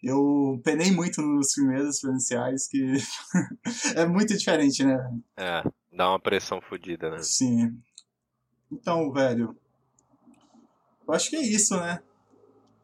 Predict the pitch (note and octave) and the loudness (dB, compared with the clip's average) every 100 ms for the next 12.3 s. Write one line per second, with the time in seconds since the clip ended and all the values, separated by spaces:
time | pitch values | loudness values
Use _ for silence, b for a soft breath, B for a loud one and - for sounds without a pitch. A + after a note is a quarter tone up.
0 | _ _ _ _ - _ _ _ _ _ | _ _ _ _ -20 _ _ _ _ _
1 | D#3 G3 G3+ F#3+ F#3+ F#3+ F#3 E3 F3 F3 | -4 0 2 4 2 4 4 6 6 4
2 | E3+ D#3+ E3 C#3+ D#3+ F3 A#2 A2+ G2+ A#2 | 4 2 4 2 0 2 0 2 0 2
3 | C#3 - F#2+ _ _ _ C#3+ C#3 D3+ E3 | 0 -4 -18 _ _ _ -4 -2 0 0
4 | E3 E3+ E3 - C#3+ D#3 - D3+ D#3 D#3 | 0 -2 -4 -4 -4 -2 -2 -4 -4 -4
5 | D3 - C#3+ C3+ - C3+ D#3 D#3 - D#3+ | -6 -2 -2 -2 -2 -2 -2 -6 -12 -12
6 | C#3+ _ B B _ _ C#3+ D#3 F#3+ F3 | -14 _ B B _ _ -2 0 0 0
7 | F3 F3+ F3 - D#3 F#3+ F#3 E3+ F3 F#3 | 0 0 0 2 2 2 2 0 0 -2
8 | D#3+ D#3+ D#3 - C3+ D3 F3 - _ _ | -4 -2 -4 0 0 2 -2 -8 _ _
9 | _ _ _ _ _ _ _ _ D#3+ D3 | _ _ _ _ _ _ _ _ 2 4
10 | C#3 - B2+ A#2 A2 D3 D#3 D3+ C3+ A2+ | 0 2 4 4 0 0 0 -2 -2 -4
11 | G#2 B2 C3+ A#2 G#2+ A2 A2 G#2+ A2 - | -6 -12 -10 -4 0 0 0 -6 -8 -12
12 | G2+ F#2+ | -14 -16